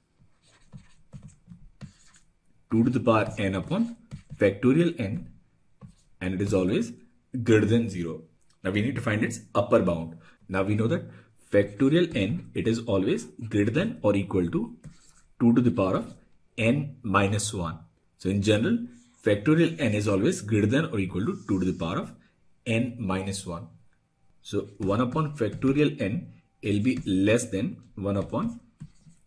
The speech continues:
two to the power of n minus one. So we can write this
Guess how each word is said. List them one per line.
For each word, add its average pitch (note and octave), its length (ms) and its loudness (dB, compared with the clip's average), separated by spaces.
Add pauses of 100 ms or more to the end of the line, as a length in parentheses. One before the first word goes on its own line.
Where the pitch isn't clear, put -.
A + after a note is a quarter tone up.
(1080)
two G#2+ 100 0
to G#2+ 60 4
the G2 180 -2
power F#2+ 120 0
of F#2+ 120 -4 (440)
n A#2 260 2
minus G2 380 -4
one. D#2+ 220 -14 (1300)
So - 180 -8
we F#2 120 0
can G#2+ 140 2
write A2+ 120 4
this A#2+ 200 0